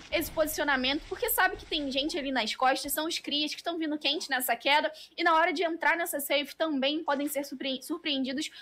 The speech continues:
por alguma outra equipe que já esteja ali bem posicionada. Então, pode ser prejudicial pra Faz o P, que até então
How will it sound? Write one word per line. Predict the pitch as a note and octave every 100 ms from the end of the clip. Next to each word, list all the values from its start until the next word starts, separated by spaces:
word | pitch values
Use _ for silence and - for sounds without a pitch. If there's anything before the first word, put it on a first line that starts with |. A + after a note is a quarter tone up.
| -
por | F#4+
alguma | F#4 D#4 F4 E4
outra | D#4+ D#4+
equipe | D4 C4 C#4+ -
que | C4+
já | C4 D4
esteja | - C#4 C#4+ D4
ali | C4+
bem | A#3+ C#4
posicionada. | D4 D4 B3+ E4+ D4+ G3+ G3+
Então, | G3+ A#3+ C4+ C4+ - -
pode | C#4+ C#4+
ser | - B3+
prejudicial | C4+ C#4+ B3+ D#4 - B3 C4 -
pra | C4 C4
Faz | - D#4+ D4
o |
P, | - C#4+ -
que | C5
até | B4
então | E4 D#4 C#4+ D4+